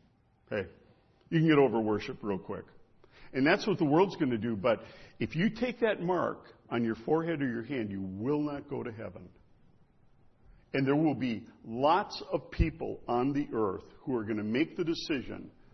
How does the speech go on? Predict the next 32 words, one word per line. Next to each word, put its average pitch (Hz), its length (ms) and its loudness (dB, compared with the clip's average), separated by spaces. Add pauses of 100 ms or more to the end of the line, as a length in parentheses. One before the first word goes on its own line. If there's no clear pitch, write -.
(180)
not 110 460 -4 (440)
to 117 100 -14
do 110 280 -6
that. 98 240 -10 (440)
And 135 180 0
they 127 120 4
are 117 120 4
not 147 300 2
all 165 220 6
gonna 156 200 0
be 143 140 -2
hunted 143 360 -4
down, 117 220 2
because 110 380 -2 (260)
when 127 460 2 (100)
Jesus 170 520 0
divides 139 440 6
the 123 80 -4
sheep 165 320 -6
from 131 160 0
the 113 80 0
goats, 110 520 -2 (260)
one 135 200 0
nation 135 360 0
from 123 200 -2
the 117 180 4
other, 110 240 4 (240)
there 143 100 4
will 131 160 2
be 107 180 -2
a 101 60 0
good 151 380 0